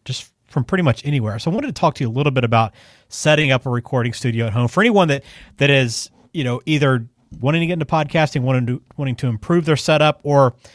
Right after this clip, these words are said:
maybe like us, is deciding to transition out of an office and go more remote and wants to kinda put something in place that they can trust, that they, they know will sound good and will deliver. So wanna talk to you a little bit about that, um,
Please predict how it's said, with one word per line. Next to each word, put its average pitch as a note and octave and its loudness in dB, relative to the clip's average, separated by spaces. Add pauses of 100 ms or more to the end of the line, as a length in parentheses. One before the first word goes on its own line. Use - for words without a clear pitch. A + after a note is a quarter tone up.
(200)
maybe C#3 0
like C3+ 2
us, C3+ 0
is B2+ -4
deciding C3+ 0
to B2 2
transition B2+ -2
out C3 2
of C3 0
an B2 0
office B2+ 0
and A#2 -4
go B2 0
more A#2 -2
remote C#3+ 0
and A#2 -2
wants B2+ -4
to - -10
kinda A#2 -4
put C3 -8
something A2+ -6
in G#2 -6
place B2 -2 (440)
that A#2+ -4
they A#2+ 2
can A#2 -6
trust, D3+ 2
that G#2+ -10
they, B2 -2
they A#2+ -4
know B2 0
will A2+ -4
sound C3+ -2
good B2 2 (420)
and B2 2
will A#2+ -2
deliver. B2 2 (240)
So C#3+ 2 (100)
wanna F#3 -2
talk F#3 0
to - -6
you C#3 0
a B2+ 0
little C3 -2
bit C3 -4
about B2 0
that, G#2+ -4
um, A#2 -4